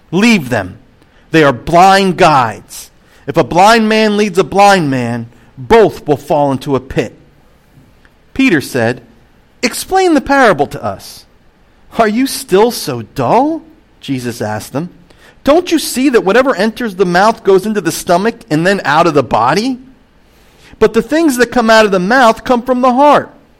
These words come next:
and these make a man unclean.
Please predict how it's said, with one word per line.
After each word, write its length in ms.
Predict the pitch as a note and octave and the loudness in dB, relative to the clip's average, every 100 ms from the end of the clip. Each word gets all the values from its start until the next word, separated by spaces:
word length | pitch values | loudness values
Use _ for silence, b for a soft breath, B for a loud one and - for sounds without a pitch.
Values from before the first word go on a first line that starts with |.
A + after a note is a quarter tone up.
| _ b b b | _ b b b
and 220 | C3+ A#2+ A#2 | -4 -2 -2
these 420 | G3 F3+ C#3 B2 | -2 -2 -2 -2
make 220 | C3+ C3 | -2 -2
a 60 | C3+ | -2
man 420 | C#3 C#3 C3 - | 0 0 -2 0
unclean. 800 | D3+ D3+ D3 - D#3 C#3 A#2 C3+ | 0 0 -2 -4 -2 -2 -4 -12